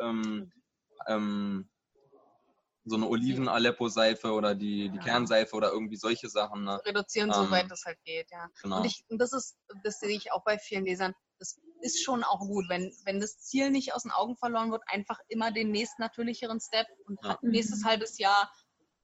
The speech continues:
Speaker 2: machst du die Seife dann alleine, nächstes halbes Jahr probierst du nochmal Zitrone und dann, ne? Und dann,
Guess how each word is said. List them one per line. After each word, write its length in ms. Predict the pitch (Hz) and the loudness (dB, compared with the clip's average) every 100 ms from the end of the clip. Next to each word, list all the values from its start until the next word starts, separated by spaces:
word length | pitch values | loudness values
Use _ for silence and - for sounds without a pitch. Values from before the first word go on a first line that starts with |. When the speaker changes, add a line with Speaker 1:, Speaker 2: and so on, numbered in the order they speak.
| _ - | _ 0
Speaker 2:
machst 220 | 220 220 | 0 0
du 40 | |
die 80 | 208 | -2
Seife 260 | 196 202 208 | 2 2 2
dann 160 | 196 | 0
alleine, 380 | 185 180 254 311 | 2 6 6 4
nächstes 340 | 277 262 - - | 2 0 -4 -2
halbes 240 | 226 220 | -2 0
Jahr 120 | 220 | -2
probierst 360 | - 196 220 220 | -2 -4 -2 -2
du 60 | |
nochmal 240 | 220 214 202 | -4 -2 -4
Zitrone 420 | - - 339 330 | -8 0 2 2
und 160 | 277 240 | 0 0
dann, 160 | 240 - 262 294 | -2 -4 -12 -8
ne? 140 | 277 269 - - | -8 -8 -10 -12
Und 160 | 220 202 | -4 4
dann, 560 | 202 202 208 202 190 | 4 6 2 0 -4